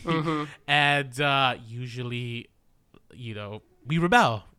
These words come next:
Speaker 2: We do what we wanna do and stuff, because usually on our Hispanic households, we have, like, a very, very tight,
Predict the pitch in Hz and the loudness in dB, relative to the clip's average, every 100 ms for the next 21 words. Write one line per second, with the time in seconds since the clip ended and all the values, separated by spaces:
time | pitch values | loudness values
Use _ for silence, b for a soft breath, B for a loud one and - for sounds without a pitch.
0 | - 90 143 143 160 156 156 151 151 151 | -16 -8 -6 -2 2 2 2 0 -4 -4
1 | 156 147 160 165 113 113 107 143 135 139 | -4 -4 -4 -4 -4 -6 -6 -8 -8 -10
2 | 143 139 - 131 123 139 - 131 131 127 | -8 -10 -8 -10 -8 -8 -6 -6 -6 -6
3 | 131 - 117 110 117 113 120 113 113 107 | -8 -8 -8 -8 -12 -12 -8 -8 -8 -12
4 | 110 113 110 110 107 - 110 110 | -10 -10 -8 -8 -10 -8 -8 -8